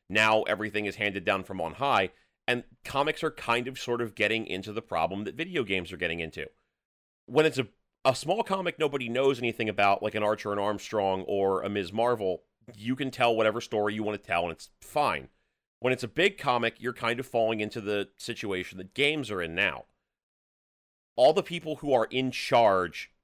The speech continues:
have the keys to the kingdom. You can't tell a story if it isn't the story that they want you to tell.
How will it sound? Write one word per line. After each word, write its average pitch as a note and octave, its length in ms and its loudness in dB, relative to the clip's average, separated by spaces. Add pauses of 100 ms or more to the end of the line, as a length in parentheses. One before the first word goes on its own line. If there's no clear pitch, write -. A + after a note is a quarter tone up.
(360)
have A2 580 2
the G#2+ 80 -6
keys A2+ 340 -4
to A2+ 80 -4
the F#2+ 80 -6
kingdom. E2 440 -4
You A#2+ 120 -8
can't B2+ 340 0 (560)
tell G#2 460 4 (280)
a G#2 100 0
story G2 580 0 (320)
if G#2+ 140 0
it A2+ 180 -2
isn't A2 360 -2
the G#2+ 80 -12
story G2 400 -2
that F#2 160 -6
they F#2+ 140 0
want F2+ 240 -4
you F2 80 -8
to E2+ 80 -6
tell. G2 380 2